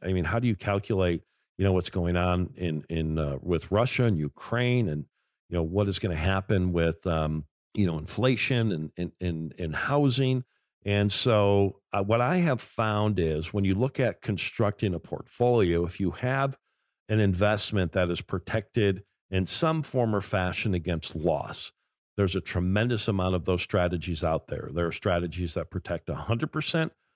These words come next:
of your principal, and there are strategies that protect a percentage of your principal, maybe twenty percent, maybe thirty percent on the downside.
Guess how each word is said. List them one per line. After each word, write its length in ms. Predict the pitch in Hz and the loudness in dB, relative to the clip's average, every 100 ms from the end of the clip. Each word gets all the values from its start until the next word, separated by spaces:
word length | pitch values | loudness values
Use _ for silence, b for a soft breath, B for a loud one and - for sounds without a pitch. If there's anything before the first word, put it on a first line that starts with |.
| _ - | _ -2
of 120 | 113 | 2
your 120 | 143 | 2
principal, 600 | 135 120 - 110 123 151 - | 2 2 2 0 2 0 0
and 160 | 117 | 0
there 80 | 127 | 2
are 60 | 127 | 0
strategies 640 | - 123 117 113 120 117 | 0 0 0 -4 -4 -2
that 160 | 117 92 | -2 -4
protect 440 | - - 113 101 | -8 -2 -2 0
a 40 | 104 | -4
percentage 920 | - 98 - - 131 131 - 82 - | -4 -6 -4 0 0 0 -2 -2 -2
of 180 | - 87 | -2 0
your 100 | 87 | -2
principal, 560 | 80 90 80 82 71 - _ _ _ - | -2 -4 -2 -4 -6 -8 _ _ _ -6
maybe 180 | 82 104 | 0 0
twenty 300 | - 117 101 | 2 2 0
percent, 400 | - - 85 64 | -2 -8 -8 -4
maybe 220 | 85 117 | -4 -2
thirty 280 | - 123 107 | 2 2 2
percent 540 | - - - 82 73 _ | -2 -6 -2 -2 -4 _
on 160 | 92 90 | -4 -2
the 80 | 87 | 0
downside. 640 | 87 87 90 - 78 73 | 0 0 0 0 -2 -4